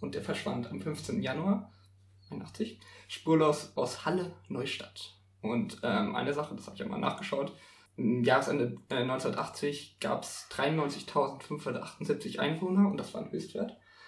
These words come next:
Und das wird später, finde ich, noch interessant, äh, zu wissen. Aber der verschwand halt einfach am fünfzehnten Januar, äh, eigentlich am helllichen Tag, äh, der war auf dem Weg ins Kino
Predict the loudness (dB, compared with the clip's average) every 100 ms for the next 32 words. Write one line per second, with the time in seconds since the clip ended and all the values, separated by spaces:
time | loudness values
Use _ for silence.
0 | -20 _ -10 -8 -4 -4 -4 -4 -2 -4
1 | -6 -12 _ -8 -6 -4 -4 -2 -4 -4
2 | -6 -6 -6 -4 -4 -8 -12 -8 -8 -8
3 | -6 -6 -6 -10 -14 -18 -20 -8 4 8
4 | 8 6 4 0 0 0 0 -2 -4 -4
5 | -4 -2 0 2 2 2 0 -4 -14 _
6 | _ _ 2 4 4 4 2 -2 -2 -4
7 | -8 _ -6 -4 -4 0 2 2 0 0
8 | 2 2 0 -2 -2 -4 -4 -6 -4 -2
9 | -2